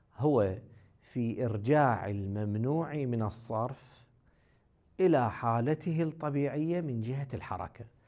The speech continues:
الممنوع من الصرف التنوين ذهب منه، زال منه، لا يعود إليه تنوين الصرف، ولكن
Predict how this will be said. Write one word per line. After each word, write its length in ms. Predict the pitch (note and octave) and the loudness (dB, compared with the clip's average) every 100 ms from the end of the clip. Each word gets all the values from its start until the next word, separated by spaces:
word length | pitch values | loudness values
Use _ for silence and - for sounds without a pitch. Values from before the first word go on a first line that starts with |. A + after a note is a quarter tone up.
| _ _ - | _ _ -4
الممنوع 380 | D3 E3 C3 G#2 | 0 0 0 -2
من 160 | G#2+ | -4
الصرف 500 | G2 - A2+ - - _ _ _ _ _ _ _ - | -6 -2 -2 -2 -10 _ _ _ _ _ _ _ -18
التنوين 720 | - E3+ E3 F#3+ G#3+ G3 F#3+ - - _ - - G#3 | -2 2 4 4 4 2 0 -8 -20 _ -20 -14 4
ذهب 360 | F#3 D#3 A#2+ | 6 8 4
منه، 400 | G2+ G2 F2+ G2+ | 0 -2 -4 -2
زال 380 | A2 D#3+ C3+ G#2 | 8 10 10 6
منه، 280 | G2 F2+ G2+ | -4 -6 4
لا 180 | C#3+ D3 | 8 8
يعود 380 | G2+ G2 G2+ G#2 | 6 0 -4 -6
إليه 580 | F#2+ F#2 F2 E2+ F#2+ F2+ _ _ _ _ _ _ _ _ _ | -8 -6 -8 -8 -12 -16 _ _ _ _ _ _ _ _ _
تنوين 300 | - A#2+ A2 | -2 2 2
الصرف، 400 | F#2+ - F#2+ - - - _ _ _ _ _ - | 0 -2 -4 -4 -16 -20 _ _ _ _ _ -2
ولكن 720 | A#2 B2+ D#3+ D3+ B2+ G#2+ | 2 4 2 0 -2 -4